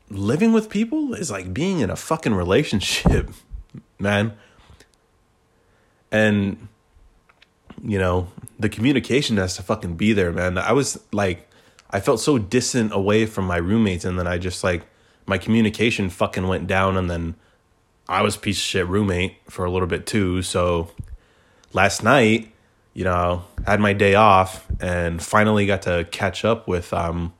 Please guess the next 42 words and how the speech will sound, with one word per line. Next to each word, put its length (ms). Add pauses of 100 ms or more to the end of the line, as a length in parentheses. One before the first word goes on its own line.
(520)
you 120
know, 120
with, 280
with 180
one 140
of 40
my 120
best 260
friends, 360
and, 340 (720)
um, 580 (1040)
pretty 140
much 300 (160)
was 160
just 260
telling 280
him, 80
man, 180
like, 140
"Yeah, 220
dude, 240
you 60
know, 200 (880)
I'm 80
still 240
upset 320
about 260
what 180
happened, 420
and, 300 (220)
you 100
know, 120
right 160
now 160
I'm 80
struggling 540
with, 280
with 180
some 160
money, 340
whatever," 500
and, 340